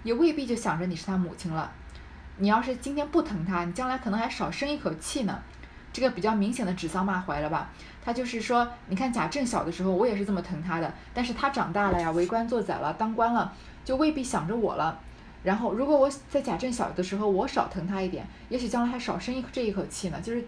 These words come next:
每句话都是讲给贾政说的，贾政听的。贾政当然听懂了，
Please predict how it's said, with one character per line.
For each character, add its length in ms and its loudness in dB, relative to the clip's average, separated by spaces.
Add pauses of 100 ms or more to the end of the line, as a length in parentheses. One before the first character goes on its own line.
每 160 2
句 80 -2
话 100 2
都 100 2
是 100 2
讲 120 2
给 60 0
贾 140 -2
政 200 0
说 160 -2
的， 140 -4 (320)
贾 220 -2
政 180 2
听 180 0
的。 180 -4 (280)
贾 160 4
政 180 -2
当 140 2
然 160 0
听 160 -4
懂 160 -2
了， 240 -4